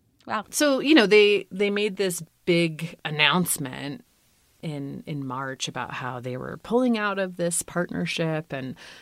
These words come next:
Speaker 2: selling off their shares of, of Rosneft and all of this stuff. And at, at first, I think a lot of climate people were like,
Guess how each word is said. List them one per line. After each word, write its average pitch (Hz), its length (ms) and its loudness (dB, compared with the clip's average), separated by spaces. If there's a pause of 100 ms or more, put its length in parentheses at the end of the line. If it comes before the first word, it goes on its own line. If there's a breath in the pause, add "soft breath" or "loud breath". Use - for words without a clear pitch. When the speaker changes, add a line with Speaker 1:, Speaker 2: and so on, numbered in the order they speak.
(140)
Speaker 2:
selling 175 540 2
off 156 280 0
their 143 520 -4 (280)
shares 143 600 -4
of, 143 380 -10
of 151 280 -8
Rosneft 135 720 -6
and 139 100 -6
all 175 220 -2
of 165 80 -4
this 131 160 -4
stuff. 127 320 -4
And 156 200 -4
at, - 240 -2
at 202 200 0
first, - 360 4
I 202 80 4
think 175 200 4
a - 20 4
lot 156 180 8
of 147 120 2
climate 160 480 2
people 135 500 -2
were 139 100 -4
like, 127 280 -10